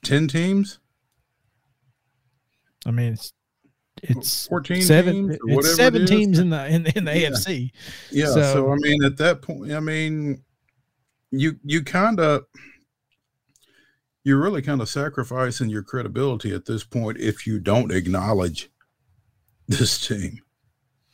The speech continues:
Speaker 1: And it almost becomes a why. Why won't you? What, what is it that's preventing you from acknowledging the number one seed, who has the most wins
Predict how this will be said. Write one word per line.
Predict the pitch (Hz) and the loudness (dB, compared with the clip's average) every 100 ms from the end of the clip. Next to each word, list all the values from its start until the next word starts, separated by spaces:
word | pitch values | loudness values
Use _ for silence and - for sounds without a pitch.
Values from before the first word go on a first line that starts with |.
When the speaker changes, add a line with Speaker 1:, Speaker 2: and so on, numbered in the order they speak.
| - - _ _ _ _ _ _ _ _ _ _ | -20 -20 _ _ _ _ _ _ _ _ _ _
Speaker 1:
And | 107 101 | 0 4
it | 110 | 6
almost | 127 120 110 - | 6 4 2 -2
becomes | 101 113 104 | -4 -2 -2
a | 95 | -2
why. | 92 101 110 87 - - | 0 0 0 -4 -10 -4
Why | 101 110 | 2 2
won't | 101 107 107 | 2 -2 -6
you? | - - _ | -12 -14 _
What, | 110 104 - | -4 -4 -4
what | 98 98 101 117 | -8 -6 -2 0
is | 127 110 | 0 0
it | 98 - | -4 -2
that's | 98 - - | -6 -6 -14
preventing | _ 107 87 110 104 98 | _ -6 -2 -2 0 -2
you | 98 90 | -2 -4
from | - 107 92 90 - - - - - - - | -4 -4 -2 -4 -10 -20 -20 -20 -20 -18 -6
acknowledging | 95 101 104 101 92 95 90 | 0 2 4 2 0 -2 -2
the | 90 | 0
number | 104 95 | 0 0
one | 92 98 98 | 0 0 -2
seed, | - 107 98 90 | 0 0 0 0
who | 120 98 | 0 2
has | 113 104 87 | 2 2 -2
the | 95 | -2
most | 98 127 139 - | 2 2 2 -2
wins | 110 123 127 120 107 104 | 0 2 4 2 0 -2